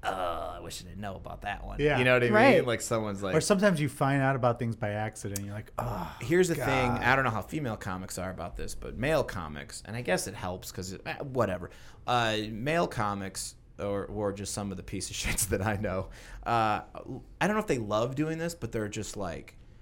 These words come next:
Speaker 1: "Oh, you know, so-and-so had sex with her." And obviously
Speaker 3: I
Speaker 1: it's not.
Speaker 3: hate when people do
Speaker 1: I,
Speaker 3: that.
Speaker 1: I'm just
Speaker 2: No.
Speaker 1: like,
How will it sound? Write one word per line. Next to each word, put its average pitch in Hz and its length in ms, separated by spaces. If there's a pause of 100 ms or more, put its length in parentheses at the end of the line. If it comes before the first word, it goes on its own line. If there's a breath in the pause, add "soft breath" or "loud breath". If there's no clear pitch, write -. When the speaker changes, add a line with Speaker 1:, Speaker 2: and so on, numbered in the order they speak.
(400 soft breath)
Speaker 1:
"Oh, 185 200
you 185 140
know, 139 140
so-and-so 107 680
had 107 180
sex - 220
with 90 100
her." 90 300 (300)
And 110 100
obviously 101 300
Speaker 3:
I 214 40
Speaker 1:
it's 214 120
not. 196 80
Speaker 3:
hate 233 220
when 247 120
people 180 240
do 151 80
Speaker 1:
I, 123 160
Speaker 3:
that. 127 140
Speaker 1:
I'm 135 120
just 131 220
Speaker 2:
No. 123 80
Speaker 1:
like, 107 340